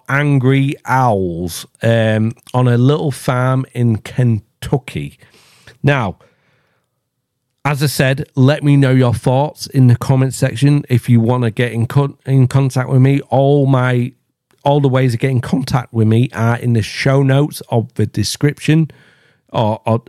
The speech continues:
or in the description of the video. Um, I'm gonna, I'm gonna have to get out of here 'cause I've got a work commit-,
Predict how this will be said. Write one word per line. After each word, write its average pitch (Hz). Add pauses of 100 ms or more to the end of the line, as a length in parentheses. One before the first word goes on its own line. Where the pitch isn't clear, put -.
(120)
or 117
in 113
the 113
description 120
of 113
the 110
video. 123 (680)
Um, 113 (500)
I'm 147
gonna, 131 (1120)
I'm 131
gonna 135
have 117
to -
get 135
out 131
of 117
here 143
'cause 123
I've 113
got 123
a 117
work 135
commit-, 131